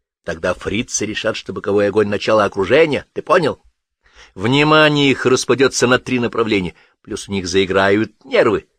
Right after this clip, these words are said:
А ты в это время из лобовой группы снимай по бойцу и отправляй на базу, чтобы, как рассветет,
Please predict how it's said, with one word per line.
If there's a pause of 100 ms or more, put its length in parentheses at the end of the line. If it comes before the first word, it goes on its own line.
(500)
А
ты
в
это
время
из
лобовой
группы
снимай
по
бойцу (480)
и
отправляй
на
базу,
чтобы, (100)
как
рассветет,